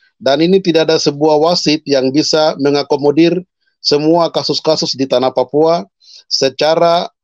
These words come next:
atas, secara, ah, faktual, semua informasi itu di, bisa dipertanggungjawabkan. Dan kehadiran Paradoks Papua setelah enam puluh dua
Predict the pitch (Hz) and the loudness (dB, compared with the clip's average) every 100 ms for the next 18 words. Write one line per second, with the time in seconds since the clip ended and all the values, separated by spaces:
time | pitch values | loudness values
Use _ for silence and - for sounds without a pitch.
0 | _ _ _ - 120 135 139 - - 156 | _ _ _ -4 -2 -2 -4 -6 -12 -16
1 | 139 143 135 156 165 165 165 - - 123 | -4 -4 0 0 2 2 0 -4 -6 -2
2 | 127 123 123 120 120 - - 160 180 - | 0 2 2 0 -2 -8 -4 -4 -4 0
3 | 139 131 170 175 _ _ _ _ - 131 | 2 2 -2 -4 _ _ _ _ -2 0
4 | 151 156 143 139 147 143 165 165 156 143 | 2 0 0 0 0 0 -2 0 -2 0
5 | 135 135 139 139 139 - 135 131 131 143 | -2 -2 0 0 -2 -2 -4 -2 0 0
6 | 139 107 82 98 131 135 143 143 156 151 | 0 -4 -8 -2 -2 0 -2 0 0 0
7 | 147 143 143 143 147 135 156 175 180 _ | 2 2 2 0 -2 0 2 0 0 _
8 | _ _ _ - - 135 151 151 151 139 | _ _ _ -8 -4 0 2 2 0 0
9 | 143 139 147 | -2 2 2